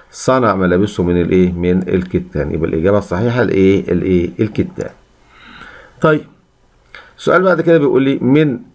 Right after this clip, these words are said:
الأدوات التي تستخدم في تعلم الدراسات الاجتماعية؟" يا ترى هي الخريطة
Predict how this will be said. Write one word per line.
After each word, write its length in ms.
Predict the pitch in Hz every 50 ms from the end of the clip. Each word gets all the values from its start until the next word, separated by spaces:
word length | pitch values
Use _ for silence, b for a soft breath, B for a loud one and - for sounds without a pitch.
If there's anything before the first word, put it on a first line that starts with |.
| _ _ - -
الأدوات 680 | 117 113 117 113 107 113 110 117 127 139 147 - - - -
التي 320 | - 98 104 120 123 131 107
تستخدم 520 | 92 98 92 - - 127 117 110 98 107
في 160 | 98 - 98
تعلم 460 | 92 - 87 95 110 120 120 110 107 92 - -
الدراسات 500 | 92 85 90 87 87 85 - - 87 95
الاجتماعية؟" 640 | 110 98 95 92 - 101 98 95 87 85 76 69 - - - -
يا 60 | 113
ترى 220 | 120 143 139 131
هي 120 | 131 139 120
الخريطة 600 | 104 - - 82 87 107 120 120 120 120 120 117